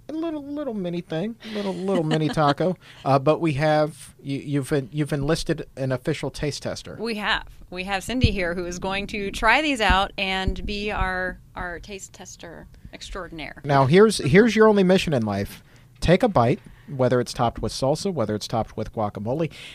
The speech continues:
Speaker 1: Then I want your feedback. I want you to rate it on a scale of one to ten.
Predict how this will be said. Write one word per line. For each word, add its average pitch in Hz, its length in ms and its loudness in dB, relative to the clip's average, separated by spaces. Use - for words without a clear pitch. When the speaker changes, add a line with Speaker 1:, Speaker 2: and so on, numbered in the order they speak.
Speaker 1:
Then 160 200 4
I 233 80 4
want 175 380 4
your 131 280 0
feedback. 127 680 -6
I 110 100 -8
want 107 260 -6
you 131 80 -4
to 110 60 -8
rate 110 240 -6
it - 160 -12
on 123 140 -8
a 107 40 -6
scale 101 280 -8
of 98 160 -12
one 104 120 -6
to - 100 -16
ten. 180 480 -8